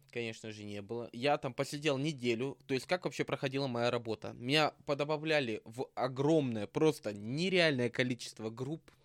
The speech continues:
Там группа, чтобы создать группу, группа, чтобы организовать создание группы и так далее, и так далее. Там просто групп пятьдесят, в которые приходят тысячи сообщений каждый час. Ты вообще не понимаешь, чё происходит. Естественно, меня никто нигде не представлял.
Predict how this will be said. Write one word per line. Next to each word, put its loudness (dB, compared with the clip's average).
Там -2
группа, 0
чтобы -2
создать 0
группу, -4
группа, 0
чтобы 0
организовать 2
создание 4
группы 0
и -6
так 0
далее, 6
и -2
так -6
далее. 2
Там -2
просто 0
групп -2
пятьдесят, -2
в -20
которые 2
приходят 2
тысячи 2
сообщений 0
каждый 2
час. 4
Ты -2
вообще 0
не -2
понимаешь, 0
чё 2
происходит. -2
Естественно, -4
меня -2
никто 0
нигде -2
не -4
представлял. -2